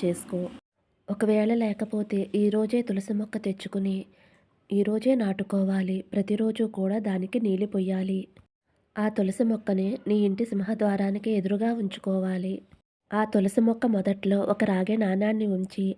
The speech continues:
అది కనిపించకుండా మట్టితో కప్పివేయాలి. ప్రతినిత్యము కూడా నీ శక్తి కొలది ఆ మొక్కకి పూజ చేసి ఏదైనా ప్రసాదంగా పెట్టు.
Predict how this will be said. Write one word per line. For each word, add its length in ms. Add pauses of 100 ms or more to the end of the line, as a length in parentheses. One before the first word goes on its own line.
అది 120
కనిపించకుండా 840
మట్టితో 420
కప్పివేయాలి. 800 (800)
ప్రతినిత్యము 640
కూడా 380
నీ 160
శక్తి 340
కొలది 500 (560)
ఆ 120
మొక్కకి 420
పూజ 200 (200)
చేసి 440 (800)
ఏదైనా 440
ప్రసాదంగా 640
పెట్టు. 440